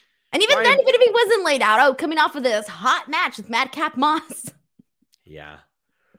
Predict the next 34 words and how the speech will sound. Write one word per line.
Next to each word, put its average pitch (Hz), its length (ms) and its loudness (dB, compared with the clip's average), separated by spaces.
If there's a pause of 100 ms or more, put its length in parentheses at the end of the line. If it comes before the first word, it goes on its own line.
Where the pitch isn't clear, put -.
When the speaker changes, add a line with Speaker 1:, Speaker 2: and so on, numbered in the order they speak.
(400)
Speaker 2:
Oh 135 280 -2
boy, 127 280 -4
we 151 140 -2
have 165 140 0
a, 143 200 -6
we 156 100 -2
have 151 100 -2
a 139 60 -10
ton 165 260 -6
about 147 240 -2
the 131 80 -10
booking 127 560 -8
of 98 140 -10
it - 160 -14
too. 120 180 -10
A 95 40 -8
lot 123 180 -6
of 139 40 -16
people 117 220 -12
are 110 80 -8
not 110 180 -10
happy 110 280 -8
about 104 220 -10
this, 101 140 -12
but 113 120 -20
we're 120 120 -12
gonna 113 120 -10
get 110 180 -10
through 113 120 -14
the 101 80 -14
ones 104 200 -12
about 104 180 -10
the 90 60 -16
match. 101 420 -8